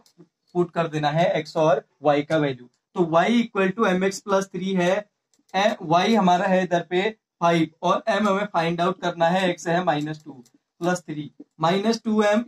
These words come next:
equal to ये थ्री को हम इधर रिप्लेस कर देते हैं तो टू आया, m is equal to minus two over two, तो माइनस वन हमारा m की वैल्यू निकल के आ गया।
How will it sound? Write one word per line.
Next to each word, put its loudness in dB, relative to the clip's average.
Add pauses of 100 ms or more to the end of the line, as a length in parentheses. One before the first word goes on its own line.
equal -2
to -10
ये 2
थ्री -6
को -6
हम 0
इधर -2
रिप्लेस -4
कर -2
देते -4
हैं -4
तो -8
टू -2
आया, 2 (340)
m 0
is -4
equal -2
to -12
minus 0
two -2
over -2
two, -12
तो -2
माइनस 0
वन 0
हमारा 0
m -6
की -10
वैल्यू -4 (240)
निकल -2
के -2
आ 4
गया। -2